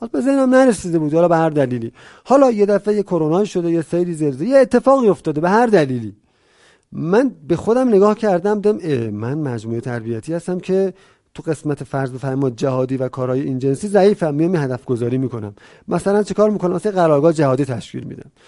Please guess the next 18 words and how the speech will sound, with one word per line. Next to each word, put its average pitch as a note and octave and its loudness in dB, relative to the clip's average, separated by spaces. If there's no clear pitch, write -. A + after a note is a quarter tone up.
یا F3 2
کسی G#3 -2
مثلاً F#3 -2
میاد F#3 2
یه F#3 2
قرارگاه E3 2
خیریه D3+ 4
هم F3+ 4
تشکیل D#3+ 2
می‌ده C3 2
کنار A#2+ -4
کارش، G#2+ -8
یا C4 4
چیزای A3 4
دیگه. C#3+ 2
پس F#3 -2
ببینید، B3 -6
اصلاح، D#3 0